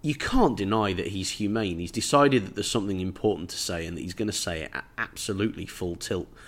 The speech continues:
Um, and that's a perfectly honourable way of telling a story. Like, there's people, you know, like,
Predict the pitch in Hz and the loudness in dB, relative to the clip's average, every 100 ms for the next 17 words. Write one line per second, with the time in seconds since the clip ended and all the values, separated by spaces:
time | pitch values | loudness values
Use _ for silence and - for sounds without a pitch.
0 | - - - - 113 107 104 - - - | -18 -18 -14 2 4 4 2 -4 -20 0
1 | 135 160 196 - 196 - - - - 160 | 4 6 6 4 -2 -4 -12 -18 4 6
2 | 170 175 147 - 139 143 139 135 123 135 | 6 6 4 4 4 6 4 4 4 6
3 | 131 127 139 135 131 - 196 220 101 92 | 6 4 2 4 2 2 4 6 4 2
4 | 95 - - - 107 135 117 - 160 87 | 0 0 0 2 4 4 4 4 2 2
5 | 92 117 | 4 4